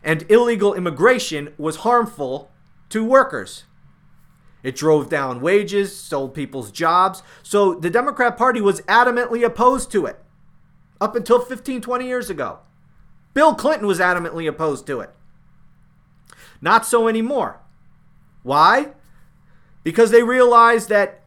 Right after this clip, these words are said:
they're losing unions because unions are lesser and lesser representative. And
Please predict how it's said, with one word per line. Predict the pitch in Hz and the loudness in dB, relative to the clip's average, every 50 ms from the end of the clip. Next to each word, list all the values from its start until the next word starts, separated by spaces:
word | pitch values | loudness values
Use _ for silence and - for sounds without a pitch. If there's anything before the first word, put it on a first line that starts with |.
| _ _ _ _ _ _ _ _ - | _ _ _ _ _ _ _ _ -8
they're | 135 151 180 | -4 -2 0
losing | 185 180 202 226 254 254 240 220 254 254 254 240 | 0 0 0 0 0 -2 -2 -2 -2 -2 -2 -2
unions | 208 185 185 170 160 160 170 185 175 | -4 -4 -4 -4 -6 -6 -8 -8 -8
because | 160 170 170 - 170 165 156 135 | -8 -8 -4 -2 0 0 0 -2
unions | 139 165 180 185 190 190 185 160 | -4 -4 -4 -4 -4 -6 -4 -2
are | 175 165 160 | -2 -2 0
lesser | 151 156 160 156 - 175 160 | 0 0 -2 -2 -4 -6 -8
and | 156 151 | -6 -6
lesser | 143 147 143 - 165 151 147 147 - _ _ _ _ _ _ _ _ _ - | -6 -6 -8 -6 -8 -10 -10 -10 -14 _ _ _ _ _ _ _ _ _ -4
representative. | 139 156 151 156 160 139 120 131 117 120 120 113 110 110 135 139 - _ - _ _ _ _ _ _ _ _ _ _ _ _ _ _ _ _ _ _ _ _ _ _ _ _ _ _ _ - - _ - | -2 -2 -2 -2 -4 -8 -8 -8 -8 -8 -10 -10 -10 -10 -10 -12 -14 _ -20 _ _ _ _ _ _ _ _ _ _ _ _ _ _ _ _ _ _ _ _ _ _ _ _ _ _ _ -20 -20 _ -8
And | 160 160 156 156 156 160 151 - | -6 -4 -2 -2 -4 -4 -8 -12